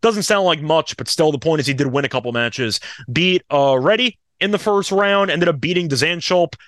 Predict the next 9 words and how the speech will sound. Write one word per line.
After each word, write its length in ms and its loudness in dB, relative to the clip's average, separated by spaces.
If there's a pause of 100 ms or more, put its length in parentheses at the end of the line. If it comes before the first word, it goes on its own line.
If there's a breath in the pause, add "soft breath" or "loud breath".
(140)
in 100 -2
the 80 0
second 320 -2
round, 320 0
ended 180 0
up 140 0
beating, 400 0 (340 loud breath)
uh, 100 0
Shevchenko 640 -2